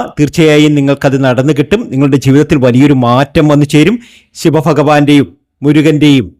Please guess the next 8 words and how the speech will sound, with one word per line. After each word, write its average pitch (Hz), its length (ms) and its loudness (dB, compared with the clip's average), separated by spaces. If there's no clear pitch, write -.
ഗണപതി 147 400 0
ഭഗവാന്റെയും 139 600 2
ചിത്രം 143 320 -2
തിരഞ്ഞെടുത്തവർ 139 520 0
ഏതായാലും, 143 580 2
അതിൽ 147 140 -4
ഏതെങ്കിലും 220 400 0
ഒരു 127 80 -6